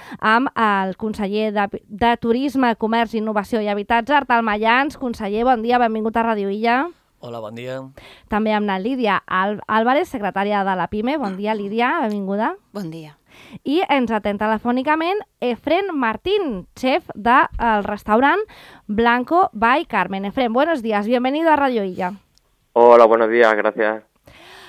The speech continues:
Speaker 1: Conseller, una cita cada cop més consolidada,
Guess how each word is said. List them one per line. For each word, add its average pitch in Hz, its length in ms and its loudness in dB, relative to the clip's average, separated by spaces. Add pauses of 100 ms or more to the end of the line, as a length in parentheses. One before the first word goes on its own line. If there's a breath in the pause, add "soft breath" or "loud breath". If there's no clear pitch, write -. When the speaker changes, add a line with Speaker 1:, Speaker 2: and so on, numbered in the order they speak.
(240 loud breath)
Speaker 1:
Conseller, 269 520 0
una 269 240 2
cita 339 480 2
cada 262 240 0
cop 240 240 4
més 247 240 0
consolidada, 262 680 2